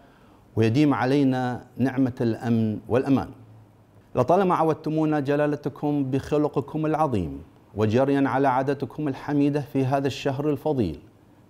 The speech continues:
أن نلتقي بجلالتكم بمعية أبناء شعبكم المخلص في رحاب مجلسكم العامر، وكان لنا شرف التواصل مع جلالتكم هذا العام أيضًا بالرغم من الظروف الاستثنائية بسبب جائحة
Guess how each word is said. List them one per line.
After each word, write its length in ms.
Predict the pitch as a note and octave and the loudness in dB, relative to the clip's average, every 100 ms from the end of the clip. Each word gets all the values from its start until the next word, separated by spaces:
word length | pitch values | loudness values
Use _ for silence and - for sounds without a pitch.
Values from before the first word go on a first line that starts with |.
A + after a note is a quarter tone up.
| _ G#2+ | _ 0
أن 60 | |
نلتقي 400 | A2+ - - C3 | 2 2 0 0
بجلالتكم 960 | A#2+ A#2 B2 B2+ C#3 C3+ - D#3 D3 C3 | 2 2 4 4 2 -2 -4 -2 0 2
بمعية 520 | C3 B2+ C3+ C#3 C3+ - | 2 2 2 0 -2 -6
أبناء 360 | A#2+ C#3 B2 | -2 0 0
شعبكم 640 | B2 D3 C3+ C3+ - C#3 | -4 -2 0 -2 -2 0
المخلص 600 | C3+ C3+ C#3 E3+ F#3 - - - - - - | 2 2 0 -2 -4 -8 -20 -20 -20 -20 -8
في 180 | - F#3+ | 2 4
رحاب 460 | E3 - E3 D#3+ D#3 | 4 2 0 2 2
مجلسكم 680 | D3 C3+ C#3+ D3 C#3 D3+ | 2 0 -2 -2 -4 -4
العامر، 420 | D3+ D#3+ D3+ E2+ C#2+ - - - - _ _ - | -4 -2 -4 -4 -8 -20 -20 -20 -20 _ _ -10
وكان 340 | F2+ G#2 G#2 | -4 0 2
لنا 240 | G#2+ A2 G2+ | 4 2 0
شرف 300 | C3+ A#2 A#2 | -2 -2 -4
التواصل 680 | - B2+ C#3 C#3+ - D#3+ | -2 2 4 2 0 0
مع 220 | D3 C3 | 0 0
جلالتكم 800 | C3+ C#3 D3 D3+ D#3 D3+ E3 D#3 | 0 2 2 0 -2 -6 -4 -4
هذا 240 | C#3+ D#3 D#3 | -2 -2 0
العام 400 | C#3+ F3+ F#3 F3 | 0 -2 -4 0
أيضًا 400 | F3 F3 G3 G3+ - - - - - D3 | 2 2 0 -2 -8 -20 -20 -20 -6 0
بالرغم 380 | F#3+ G3+ F#3+ | 2 2 2
من 260 | F#3+ F#3 F#3 | 0 0 0
الظروف 400 | D#3+ E3 F3+ F3 | 0 2 2 0
الاستثنائية 880 | - - - E3 F3 E3+ F3 E3+ E3+ - D3+ | -6 -6 -6 -4 -4 -2 0 0 -2 -6 -4
بسبب 440 | D3+ E3+ D#3 C3+ | -2 0 -2 0
جائحة 440 | D3+ C#3 - D#3+ | 0 0 -2 -6